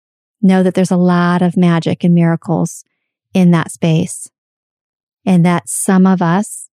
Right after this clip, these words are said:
avoid living through the personal growth work, which defeats the whole point. Remember that some people will choose to never do the work, and our medicine is to not judge that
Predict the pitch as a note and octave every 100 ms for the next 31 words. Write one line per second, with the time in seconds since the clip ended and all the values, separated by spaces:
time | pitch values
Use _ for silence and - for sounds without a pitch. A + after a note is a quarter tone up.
0 | _ _ _ _ _ _ - F3+ F#3 F3+
1 | A3 A3 F3+ F#3+ D3+ B2 A#2+ - _ _
2 | - F#3 E3+ D#3+ - _ _ _ - F#3
3 | - F3 - E3 - D#3+ - - - -
4 | _ _ _ _ _ - A3 - F#3 -
5 | F3 - F3 - - E3 F3 - _ _
6 | _ _ _ _ _ G#3 F3+ F#3 F3+ F#3
7 | F#3 E3+ - _ _ _ _ - - F#3+
8 | F#3 F#3+ F#3 F3+ - F#3 F3+ - F3+ F3
9 | E3+ F#3 F#3 F3+ F3 F3 F#3 _ - _
10 | _ _ F#3+ F3+ - F3 F3+ F#3 _ _
11 | _ _ - F#3 F#3 - G3 G3 - F#3
12 | - - F3+ F3 - E3 - G3 G#3+